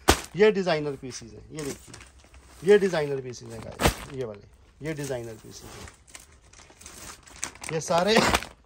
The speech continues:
एम्ब्रॉयडर्ड pieces हैं, ये सारे, ये designer pieces होते हैं। ये भी मिलते हैं, regular मिल जाते हैं ये भी, लेकिन ये export होते हैं, ये export होते हैं, लेकिन ये यहाँ पर बनते हैं export के लिए ही। लेकिन ये आप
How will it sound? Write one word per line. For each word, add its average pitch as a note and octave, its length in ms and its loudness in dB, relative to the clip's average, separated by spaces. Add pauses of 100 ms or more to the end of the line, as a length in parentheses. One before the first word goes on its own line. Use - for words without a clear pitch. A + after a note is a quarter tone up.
एम्ब्रॉयडर्ड D3+ 540 2
pieces E3 380 -8
हैं, E3+ 80 -6
ये E3+ 120 -6
सारे, D#3+ 340 -4 (420)
ये G#3+ 80 6
designer G3+ 420 2
pieces F#3+ 300 -8
होते F#3+ 200 -2
हैं। G#3+ 80 0
ये G3 200 4
भी C#4 160 -2
मिलते A#3+ 340 -4
हैं, A3 160 0 (320)
regular F3 300 -2
मिल G3 180 0
जाते G#3 300 2
हैं F#3+ 100 -2
ये F3 120 -6
भी, - 220 0 (540)
लेकिन E3+ 280 -2
ये G#3 200 4 (400)
export G3+ 460 2
होते E3 300 -4
हैं, - 100 -10 (760)
ये F#3 120 6
export G3 460 0
होते F3 260 -2
हैं, A#3 60 2
लेकिन A3 300 -2
ये G#3+ 200 -2
यहाँ F#3+ 240 0
पर G#3 160 -2
बनते F3+ 300 -4
हैं A3+ 80 -2
export - 480 -6
के A#3 100 -6
लिए G3+ 180 -2
ही। G3+ 120 -4 (600)
लेकिन F3 220 -2
ये G3 160 2
आप G#3 180 6